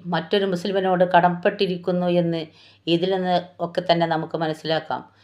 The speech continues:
"ലൈസൽ മുഅ്മിനു ജാറുഹു ജായു" എന്നല്ലേ പ്രവാചകൻ നമ്മോട് പറഞ്ഞത്? അയൽവാസി വിശന്നിരിക്കുമ്പോൾ വയറ് നിറച്ച് ആഹാരം കഴിക്കുന്നവൻ എന്നിൽപ്പെട്ടവനല്ല എന്ന്. ഇത്രമാത്രം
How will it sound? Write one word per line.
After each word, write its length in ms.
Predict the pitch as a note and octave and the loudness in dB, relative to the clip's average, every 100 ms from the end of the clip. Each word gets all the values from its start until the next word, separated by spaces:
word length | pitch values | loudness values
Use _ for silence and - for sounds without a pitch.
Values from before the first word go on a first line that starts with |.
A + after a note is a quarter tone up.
| _ _ - | _ _ 2
"ലൈസൽ 340 | F#3+ G#3+ A#3+ | 2 4 0
മുഅ്മിനു 400 | A#3 G3+ G#3+ A3 | 2 0 2 2
ജാറുഹു 580 | G#3 G3 G3+ A3 A3 G#3 | 4 6 6 4 0 -2
ജായു" 460 | F3 F#3+ G3 G#3+ A3 F#3+ | 4 6 8 6 4 4
എന്നല്ലേ 380 | F3+ F#3 F#3+ F3 F3 | 4 2 2 0 0
പ്രവാചകൻ 560 | - - E3 F3 F#3 F3 | -14 -2 4 4 4 0
നമ്മോട് 320 | E3 E3 D#3+ D#3+ | 0 0 -4 -2
പറഞ്ഞത്? 420 | E3 D#3+ D#3 D3+ - _ _ - - | -2 -2 -6 -8 -10 _ _ -20 -8
അയൽവാസി 500 | D3+ D#3+ F3 F3 F3 | 0 4 8 8 6
വിശന്നിരിക്കുമ്പോൾ 760 | F3+ F3 F#3 F#3 F3+ F3 F3+ F3+ | -2 -2 -2 -2 -4 -2 2 6
വയറ് 340 | F3+ F#3 G3 | 6 6 4
നിറച്ച് 300 | G3 F#3 F#3 | 0 -2 2
ആഹാരം 480 | F3+ F3+ F3+ G3+ A#3 G#3+ | 6 6 6 4 4 2
കഴിക്കുന്നവൻ 580 | F#3+ F3+ F#3 F#3 F3 - - - _ | 0 0 0 2 2 -2 -12 -20 _
എന്നിൽപ്പെട്ടവനല്ല 960 | D#3+ F3 F#3+ F#3 F3 E3 D#3+ D#3+ D#3+ D#3+ D#3 | -2 0 0 0 0 0 -2 -4 -4 0 0
എന്ന്. 280 | D#3 D3+ - _ _ _ _ _ _ _ _ _ _ _ _ _ - | -2 -6 -12 _ _ _ _ _ _ _ _ _ _ _ _ _ -8
ഇത്രമാത്രം 800 | E3+ F#3 F3+ F3+ F#3 F3+ F#3+ | -2 2 4 6 6 6 2